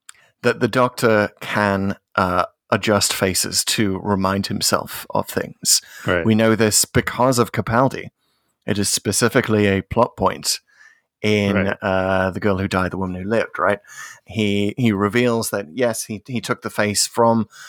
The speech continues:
Speaker 1: the guy he saved from Pompeii. Now,
Speaker 2: Though he
Speaker 1: if he
Speaker 2: kinda,
Speaker 1: can
Speaker 2: he's kinda like, it was a bit unconscious, I think, is
Speaker 1: Yeah.
Speaker 2: kinda what, like, he d-, he doesn't even know he did it, but yes.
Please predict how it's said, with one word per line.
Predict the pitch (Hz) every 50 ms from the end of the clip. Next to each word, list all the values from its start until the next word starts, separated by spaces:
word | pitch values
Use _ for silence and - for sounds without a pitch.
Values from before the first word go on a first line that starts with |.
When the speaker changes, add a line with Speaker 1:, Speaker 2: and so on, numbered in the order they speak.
| - - -
Speaker 1:
the | 107 98
guy | - 101 95 98 98
he | 95 101 95
saved | - - 95 92 90 -
from | - 92 90 -
Pompeii. | - 92 92 92 - 113 110 95 73 - - - - - - - -
Now, | - 117 127 127 120 123 123 - _ _ _ _ _ _ _ _ _
Speaker 2:
Though | - 143 123
he | 131
Speaker 1:
if | 180 -
he | 165
Speaker 2:
kinda, | 151 135 127
Speaker 1:
can | 202 170 151
Speaker 2:
he's | 127 117 - - -
kinda | 180 170 151 139
like, | 127 123 113 -
it | 104 113
was | 107 107 101
a | 95
bit | 104 110
unconscious, | 98 95 92 - - 95 92 90 - 85 78 - -
I | 78
think, | 76 - 78 76 73 - - _
is | - 90
Speaker 1:
Yeah. | - -
Speaker 2:
kinda | 95 - 78 80
what, | 80 80 - -
like, | 85 85 90
he | 117
d-, | 120 123
he | 95 123
doesn't | 123 123 110 98 98
even | 95 90 92
know | 90 101 98 92
he | 87 90
did | 78 82 78 82
it, | - - _ -
but | 85 80 - _ _ _
yes. | - - - - - - -